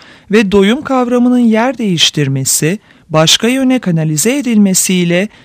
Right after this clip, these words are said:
güdülenmelerin gizlenmesini suçluluk davranışının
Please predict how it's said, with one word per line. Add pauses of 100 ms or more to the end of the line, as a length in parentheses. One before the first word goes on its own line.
(160)
güdülenmelerin
gizlenmesini (220)
suçluluk
davranışının